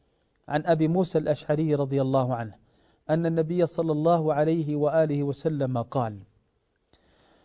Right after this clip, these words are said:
"إذا مات ولد العبد قال الله لملائكته: 'قبضتم ولد عبدي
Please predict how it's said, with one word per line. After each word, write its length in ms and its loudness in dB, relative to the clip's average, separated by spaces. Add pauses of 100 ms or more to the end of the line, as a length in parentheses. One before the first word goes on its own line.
(140)
"إذا 260 6
مات 300 2
ولد 380 4
العبد 440 0 (680)
قال 160 6
الله 580 2 (140)
لملائكته: 880 0 (580)
'قبضتم 800 4 (220)
ولد 340 6
عبدي 640 2